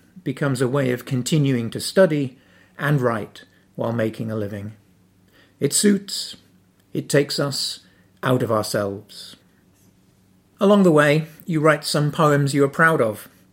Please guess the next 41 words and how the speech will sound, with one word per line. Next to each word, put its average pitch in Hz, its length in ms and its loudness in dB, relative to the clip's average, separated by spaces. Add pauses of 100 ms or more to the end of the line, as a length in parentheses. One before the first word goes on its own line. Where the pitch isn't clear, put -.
(260)
You 143 140 2
will 147 180 4
suffer 143 380 2
the 117 120 -2
writer's 127 460 0
curse, 147 540 0
of 120 120 -8
course, - 480 -2 (300)
the 147 100 0
recurrent 139 520 2
fear 135 360 4
of 123 120 2
not 127 300 -2
being 123 260 0
able 123 260 0
to 123 100 -8
turn 117 360 -4
the 113 100 -6
trick - 420 -2
again. 117 460 -6 (600)
But 185 100 2
I'm 170 100 4
sending 165 380 2
you 135 120 2
this 131 260 0
to - 100 -10
say, 123 480 2 (560)
through 185 260 4
all 175 160 6
the 131 120 -2
years 120 360 0
ahead, 110 440 0 (420)
it 156 140 2
is 160 360 2 (440)
words 127 680 0 (480)
that 135 140 -6
will 143 280 2
infinitely 127 720 0
enrich 127 640 -2
your 127 200 2
life. 110 500 -6